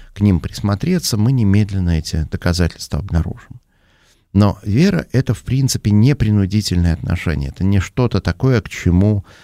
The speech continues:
Бог нас принуждает, что-то такое, вот,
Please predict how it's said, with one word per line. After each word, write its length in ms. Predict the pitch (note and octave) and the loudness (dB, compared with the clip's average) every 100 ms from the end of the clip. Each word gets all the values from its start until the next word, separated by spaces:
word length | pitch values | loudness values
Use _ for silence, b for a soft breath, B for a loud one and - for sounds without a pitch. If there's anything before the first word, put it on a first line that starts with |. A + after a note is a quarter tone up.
| B B | B B
Бог 300 | F#2+ G#2 G#2+ | 0 2 4
нас 320 | F2+ F2+ F#2+ - | 2 2 0 0
принуждает, 840 | G2+ G2+ G#2 F2+ F2+ A2 F#2 C2 | 2 4 4 2 0 0 0 -2
что-то 380 | - - F#2+ E2 | -6 -4 -4 -2
такое, 520 | D#2 D#2 A2+ F#2+ D2 - - _ | -4 0 2 2 0 -6 -20 _
вот, 560 | - D#2+ - _ - - | -8 -8 -8 _ -20 -20